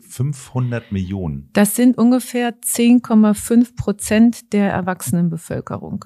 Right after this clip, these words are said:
Speaker 2: also jeder Zehnte sozusagen.
Speaker 1: Mhm.
Speaker 2: Und es gibt ja zwei Diabetesformen oder Typen, Typ eins und Typ zwei.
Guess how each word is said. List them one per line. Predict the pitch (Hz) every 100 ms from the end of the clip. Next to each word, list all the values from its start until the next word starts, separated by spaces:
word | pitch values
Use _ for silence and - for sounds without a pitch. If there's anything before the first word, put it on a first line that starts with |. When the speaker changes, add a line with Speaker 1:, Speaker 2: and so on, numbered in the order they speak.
| -
Speaker 2:
also | 170 170 160 _ _
jeder | 196 208 190
Zehnte | - - 185 185 160
sozusagen. | - - 156 - 98 -
Speaker 1:
Mhm. | - 71 65 98 - - -
Speaker 2:
Und | 185
es | 180
gibt | - 226 -
ja | 202
zwei | - - 202
Diabetesformen | 220 208 165 202 202 190 - - _ _ - 185 175 196 254 285
oder | 170 165
Typen, | - 226 226 311
Typ | - 185 -
eins | 156 202 208
und | 196
Typ | - 190
zwei. | - - - 71